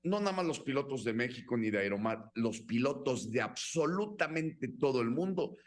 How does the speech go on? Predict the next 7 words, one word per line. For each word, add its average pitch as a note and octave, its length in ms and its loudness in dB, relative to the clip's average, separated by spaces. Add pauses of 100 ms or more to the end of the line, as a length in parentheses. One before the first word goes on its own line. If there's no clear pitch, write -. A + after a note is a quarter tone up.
(120)
cedimos E3 480 2
parte C3+ 340 0
de A2+ 100 2
nuestros G#2 400 -4
salarios, A#2 500 2
condiciones, A2 720 0
eh, G2 580 2